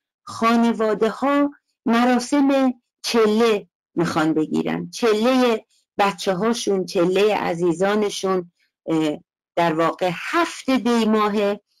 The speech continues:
که چون روز شنبه هست، توی ایران خیلی، اه، این اتفاق میفته که برای اینی که مردم راحت‌تر بتونن، حتی برای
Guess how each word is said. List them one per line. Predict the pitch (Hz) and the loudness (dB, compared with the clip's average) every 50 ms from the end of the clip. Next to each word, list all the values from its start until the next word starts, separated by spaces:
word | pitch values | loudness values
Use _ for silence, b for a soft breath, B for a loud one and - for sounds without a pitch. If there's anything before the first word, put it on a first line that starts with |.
| _ _ _ | _ _ _
که | - - 202 | -4 -2 -2
چون | 202 - - 311 311 311 294 | -2 -2 0 2 2 4 4
روز | 294 277 247 226 233 | 4 2 2 2 0
شنبه | 226 - - - 220 208 202 202 196 208 208 | 0 -2 -2 -2 0 0 0 0 0 0 -2
هست، | 185 175 214 208 190 190 190 - - _ _ _ _ _ _ - - 180 170 | -4 -4 -4 -2 -2 -2 -4 -6 -10 _ _ _ _ _ _ -8 -6 -6 -6
توی | 175 - 285 285 277 | -2 0 2 2 2
ایران | - - 202 196 185 202 196 202 196 | 2 0 0 0 0 0 0 0 0
خیلی، | 175 - - - - 262 226 175 160 156 147 143 - _ _ _ _ _ _ - | -2 -6 -6 -4 -2 0 0 2 2 2 2 0 -2 _ _ _ _ _ _ -2
اه، | 156 156 | -2 0
این | 151 - - 170 160 | 0 0 0 0 0
اتفاق | 160 156 160 - 151 - 165 151 135 - | 0 0 -2 -6 -6 -4 -2 -4 -2 -2
میفته | 160 156 151 147 - - 151 147 | -2 -4 -4 -4 -6 -6 -6 -6
که | - - 180 | -6 -6 -6
برای | 175 202 202 202 226 247 | -4 -2 -2 0 0 2
اینی | 247 240 220 202 175 175 | 2 2 0 -2 -4 -4
که | - 180 160 151 147 - _ _ _ _ _ _ - | -2 -2 -2 -2 -4 -8 _ _ _ _ _ _ -4
مردم | 190 208 214 202 180 180 214 202 190 170 | -2 0 0 0 0 0 0 0 0 0
راحت‌تر | 170 202 208 202 - - 220 - - - 311 311 311 277 | -2 -2 -2 -2 -4 -6 -8 -8 -6 -4 -2 0 0 2
بتونن، | 233 226 202 - - 175 170 165 170 170 | 2 0 0 0 -2 0 0 0 0 0
حتی | 180 240 285 285 - 302 - | -2 -2 -2 -2 0 0 0
برای | 214 208 202 202 220 226 233 220 | 2 2 2 2 2 2 2 0